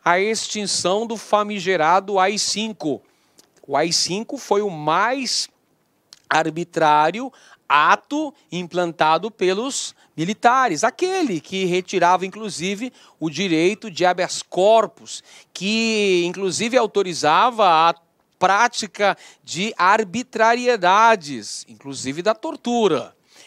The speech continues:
Ele foi extinto no ano de setenta e oito. Portanto, o A I cinco vigorou durante dez anos. Foi implantado em mil novecentos e sessenta e oito e extinto em mil novecentos e setenta e oito.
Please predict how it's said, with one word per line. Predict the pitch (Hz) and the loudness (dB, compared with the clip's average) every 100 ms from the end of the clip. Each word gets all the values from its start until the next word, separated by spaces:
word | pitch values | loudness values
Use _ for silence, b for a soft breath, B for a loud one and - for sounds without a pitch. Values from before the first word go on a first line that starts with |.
| _ | _
Ele | 170 202 | -4 -2
foi | - 208 | 0 0
extinto | 233 269 - - 208 214 233 | 2 -2 -4 -4 -2 -4 -4
no | 220 196 | -4 0
ano | 185 196 | 0 -2
de | 170 185 | -6 -6
setenta | - 214 214 208 226 | -4 -2 -4 -4 0
e | |
oito. | 208 175 - | 2 0 -4
Portanto, | 220 214 247 277 - | -8 0 2 2 0
o | 202 | -2
A | |
I | 175 | -2
cinco | - 233 254 185 | -2 -4 -4 -6
vigorou | 175 190 190 185 | -6 0 0 0
durante | 196 196 196 | 0 -2 -2
dez | 196 202 180 | 0 0 2
anos. | 196 170 104 - - b b b | 0 0 -4 -14 -16 b b b
Foi | - 175 | -4 -2
implantado | 180 170 190 180 170 170 165 151 147 | -2 -4 -4 -2 0 2 2 -2 -4
em | 143 131 b b b - | -6 -10 b b b -4
mil | 190 254 | 0 2
novecentos | 226 190 - 185 180 - 131 | 0 0 -2 -2 -2 -6 -10
e | 160 | -2
sessenta | - 170 - - 151 151 - 160 | -2 0 -2 -2 -4 -6 -4 -2
e | 190 | 0
oito | 180 185 208 233 - 311 302 | 2 4 2 0 -4 -6 -6
e | 185 208 | -2 0
extinto | 214 - - 185 190 190 233 208 B B - | 0 -4 -6 -4 -4 -6 -8 -10 B B -4
em | 190 185 | -2 -2
mil | 175 185 208 | -2 -4 0
novecentos | 196 190 - - 165 170 175 147 | 0 0 -4 -2 -2 -4 -6 -10
e | 151 | -6
setenta | 175 - 185 - 180 175 214 | -2 -2 -2 -4 -6 -2 2
e | |
oito. | 214 214 220 185 - 104 | 4 4 4 2 -4 -16